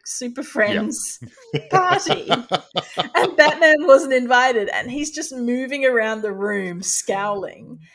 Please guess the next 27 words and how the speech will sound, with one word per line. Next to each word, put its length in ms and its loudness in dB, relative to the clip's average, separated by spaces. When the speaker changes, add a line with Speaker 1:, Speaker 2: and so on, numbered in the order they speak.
Speaker 1:
Like, 160 -2
Speaker 2:
Yeah. 120 4
Speaker 1:
I 60 4
don't 300 0
know 120 0
how 180 -4
they 120 0
got 340 -6
that 240 0
much 360 -4
personality 880 -6
into 220 -8
goddamn 680 -4
animated 540 2
Speaker 2:
<laughs> 100 -2
Speaker 1:
Lego. 800 4
It 120 -4
was 200 0
just 120 -8
Speaker 2:
Well, 100 6
this 140 4
is 80 -2
what, 180 2
Speaker 1:
lovely. 220 8
Speaker 2:
this 140 2
was, 240 2
yeah, 180 0